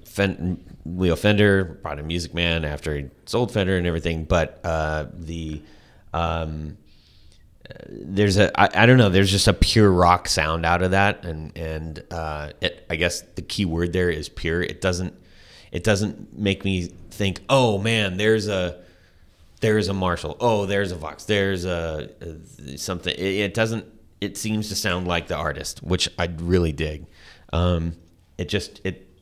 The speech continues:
that says rock and roll to me. Um, and I actually looked for one recently before I bought a Vox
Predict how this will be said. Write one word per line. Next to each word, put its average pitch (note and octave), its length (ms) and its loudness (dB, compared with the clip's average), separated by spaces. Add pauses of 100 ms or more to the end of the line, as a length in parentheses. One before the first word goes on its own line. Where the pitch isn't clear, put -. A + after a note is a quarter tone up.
(200)
that F#2 240 0
says F2+ 280 0
rock E2 240 -2
and E2 80 -8
roll D#2 180 -4
to D#2 60 -6
me. D#2 360 -4 (400)
Um, E2 540 -2 (760)
and E2+ 300 -2
I G2+ 160 4
actually G#2+ 300 4
looked F#2 260 -2
for D#2+ 240 -4
one D#2+ 480 -4
recently E2+ 460 -4
before D#2+ 320 -2
I - 20 0
bought D#2 180 -2
a C#2+ 40 -2
Vox D2+ 600 -8